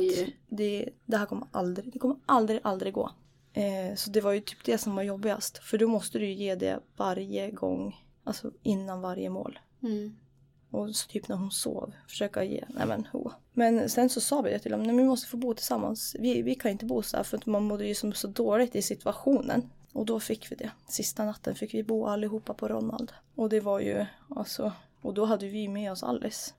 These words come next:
Speaker 2: Och samtidigt ha Alice och så bara fokusera på alla mediciner och allting som hade med, med Julia att göra. Och, ja.
Speaker 1: Mm.
Speaker 2: Och då hade vi ju även gjort det till svetttest där då. Och det
Speaker 1: Mm.
Speaker 2: visade också sådär högt. Och då sa de ju det att hon,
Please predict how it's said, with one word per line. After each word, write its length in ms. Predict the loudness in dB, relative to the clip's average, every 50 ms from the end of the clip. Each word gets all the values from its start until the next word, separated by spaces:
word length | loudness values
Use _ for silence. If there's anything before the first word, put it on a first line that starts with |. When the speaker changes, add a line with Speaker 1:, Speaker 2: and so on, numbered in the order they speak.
| _ 0
Speaker 2:
Och 120 | 2 4
samtidigt 640 | 8 8 8 8 6 4 4 4 6 6 4 2 2
ha 120 | 2 4
Alice 580 | 6 6 8 8 8 8 6 6 4 0 -2 0
och 120 | 0 2
så 140 | 2 2 4
bara 380 | 6 8 8 8 8 6 2 -2 _
fokusera 580 | -4 -4 -4 -2 0 -2 0 2 4 4 2 2
på 100 | -2 0
alla 260 | 0 0 2 2 0
mediciner 600 | 0 0 0 -2 -2 0 0 2 2 4 2 2 2
och 60 | 2
allting 360 | 0 0 0 -2 -2 -2 -2
som 320 | -2 -2 -2 -2 -2 -4 -4
hade 320 | -4 -4 -4 -2 -2 -2
med, 320 | 0 0 0 0 -2 -2 -4 -8 -16 -20 -20 -16 -4 2
med 120 | 2 2 4
Julia 360 | 4 4 4 6 6 6 4
att 60 | 6
göra. 380 | 6 8 8 6 6 4 4 4
Och, 240 | 6 6 6 4 2 -2 -4 -14 -10 -2
ja. 200 | 2 2 2 2 0 -4 -12 -14 -10 -2
Speaker 1:
Mm. 120 | 2 2 4
Speaker 2:
Och 100 | 4 6
då 280 | 8 10 10 10 10 8 0 -18 -20 -20 -10 2
hade 240 | 2 4 4 4 2
vi 80 | 2
ju 100 | 0 2 2
även 340 | 4 4 4 4 2 0 0
gjort 200 | -2 -6 -8 -10
det 80 | -10
till 240 | -6 -2 -2 -2 -2 -2
svetttest 600 | -2 -4 -4 -6 -6 -6 -4 -2 -2 -2 0 2
där 200 | 2 2 2 0
då. 140 | -2 -4 -4 -8 _ _ -8
Och 80 | -4
det 80 | -4 -4
Speaker 1:
Mm. 120 | -4 -2
Speaker 2:
visade 340 | -4 -4 -2 -2 -2 -2 -4
också 260 | -4 -4 -6 -6 -4
sådär 260 | -4 -4 -2 -4 -4 -4
högt. 300 | -6 -8 -10 -8 -6 -4
Och 60 | 0
då 120 | 0 0
sa 200 | 0 2 0 2
de 160 | 0 0 -2
ju 60 | -2 -2
det 100 | -2 -2
att 100 | -2 2
hon, 240 | 4 4 4 4